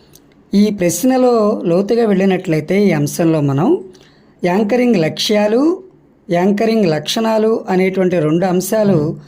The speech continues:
మనం మాట్లాడుకోవాల్సి ఉంది. లక్ష్యాలు అంటే యాంకరింగ్ అనేటువంటిది చేయాలి అంటే ఈ యాంకరింగ్ అనేటువంటి శిక్షణ, ఆ కోర్సులో ఉన్నటువంటి నేర్చుకునే నైపుణ్యాలేమో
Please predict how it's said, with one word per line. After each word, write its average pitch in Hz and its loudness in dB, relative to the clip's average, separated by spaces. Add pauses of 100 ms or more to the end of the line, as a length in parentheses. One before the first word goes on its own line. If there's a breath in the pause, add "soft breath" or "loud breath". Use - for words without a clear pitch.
(200 loud breath)
మనం 180 2
మాట్లాడుకోవాల్సి 160 -2
ఉంది. 139 -2 (800 soft breath)
లక్ష్యాలు 254 0
అంటే 202 0
యాంకరింగ్ 226 0 (200)
అనేటువంటిది 196 0 (100)
చేయాలి 180 0
అంటే 196 -2 (560 loud breath)
ఈ 233 2
యాంకరింగ్ 214 0
అనేటువంటి 220 0
శిక్షణ, 185 -2 (120)
ఆ 180 -2
కోర్సులో 247 0
ఉన్నటువంటి 202 0 (380 loud breath)
నేర్చుకునే 202 0
నైపుణ్యాలేమో 190 0